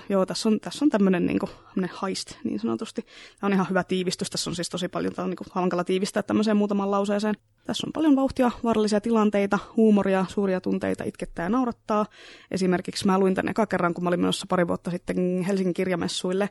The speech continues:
ja istui mun työkaverin vieressä, ja lähdettiin ajamaan sillä bussilla, ja mä rupesin lukemaan sitä, että mä luin joku parikymmentä sivua, ja sit mä niinku olin ihan tippasilmässä siinä, ja työkaveri kattoo vieressä, että mitä täällä tapahtuu. Ja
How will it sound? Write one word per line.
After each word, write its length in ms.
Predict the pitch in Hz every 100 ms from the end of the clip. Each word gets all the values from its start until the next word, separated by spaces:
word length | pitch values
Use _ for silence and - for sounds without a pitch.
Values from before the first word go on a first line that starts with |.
| -
ja 140 | 170 -
istui 220 | 160 185
mun 100 | 180
työkaverin 440 | 190 190 180 175
vieressä, 360 | 185 185 180 -
ja 60 | 175
lähdettiin 460 | - 180 - 185 165 _
ajamaan 280 | 190 185 185
sillä 140 | 190
bussilla, 320 | 185 196 185 165
ja 40 |
mä 80 | 170
rupesin 280 | 185 170 208
lukemaan 360 | 254 247 190
sitä, 120 | -
että 120 | 190 185
mä 60 |
luin 140 | 185 180
joku 140 | 170
parikymmentä 400 | - 185 175 165
sivua, 240 | 175 180
ja 40 | 175
sit 140 | 190
mä 120 | 190
niinku 160 | 175 185
olin 160 | 185 196
ihan 180 | 202
tippasilmässä 640 | 214 202 202 185 185 180 190
siinä, 260 | 185 180
ja 100 | 185 180 _ _ _
työkaveri 300 | 165 160 165
kattoo 280 | 175 - 175
vieressä, 280 | 185 185 190
että 120 | 202
mitä 120 | 220
täällä 180 | 202 175
tapahtuu. 420 | 190 208 196
Ja 60 | 196